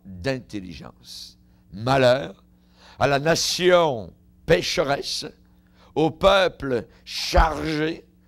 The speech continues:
d'iniquité, à la race des méchants, aux enfants corrompus. Ils ont abandonné l'Éternel.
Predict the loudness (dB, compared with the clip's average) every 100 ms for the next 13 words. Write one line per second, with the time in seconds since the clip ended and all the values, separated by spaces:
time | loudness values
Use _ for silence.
0 | _ -12 -8 -6 -8 -10 -14 -10 -12 -12
1 | _ _ _ _ -20 -4 0 0 2 2
2 | 2 -2 -12 -14 -16 -18 -6 -6 -6 -4
3 | -4 -4 -6 -6 -8 -10 _ _ _ _
4 | _ _ -6 -4 -4 -6 -4 -2 -2 -4
5 | -8 -4 -4 -6 _ _ _ _ _ _
6 | 2 2 2 -4 -10 -20 _ _ _ _
7 | _ _ -20 _ -6 -4 0 -2 -2 -2
8 | -2 2 0 0 -6 -6 -8 -8 _ _
9 | _ _ _ -6 -4 -4 4 2 2 -12
10 | -16